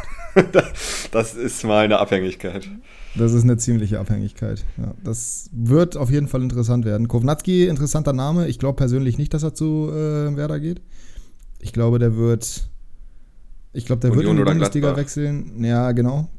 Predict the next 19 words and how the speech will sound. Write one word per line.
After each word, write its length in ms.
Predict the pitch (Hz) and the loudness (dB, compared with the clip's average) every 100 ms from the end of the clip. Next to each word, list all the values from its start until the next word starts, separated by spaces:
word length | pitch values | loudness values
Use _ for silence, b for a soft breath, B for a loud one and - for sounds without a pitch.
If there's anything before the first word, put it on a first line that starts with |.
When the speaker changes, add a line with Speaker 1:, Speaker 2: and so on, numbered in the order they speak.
| - | -4
Speaker 2:
Das 540 | 110 - - - - - - | -2 -2 -4 -4 -8 -12 -16
wäre 420 | 165 127 123 127 120 | -10 -2 0 2 4
so 140 | 120 | 4
meine 240 | 120 127 | 4 2
Vermutung, 560 | 117 117 123 147 151 127 | 2 2 4 2 2 2
wobei 280 | 120 120 123 | 2 2 0
ich 220 | 117 - | -2 -2
Glad-, 240 | 113 123 - - 110 | -2 0 -4 -10 -10
ich, 220 | - - - | -10 -12 -16
äh, 440 | 139 127 123 120 123 | -4 0 0 0 -2
also 180 | 113 | 0
Gladbach 220 | 113 120 113 | 0 2 2
sehe 100 | 113 | 2
ich 60 | |
wahrscheinlicher, 440 | 104 120 127 123 113 | 0 0 0 -2 -4
ich 100 | 113 | -6
sehe 120 | 123 | -6
irgendwie 240 | 127 117 | -4 -4
Union. 440 | 117 117 120 135 | -4 -4 -2 -4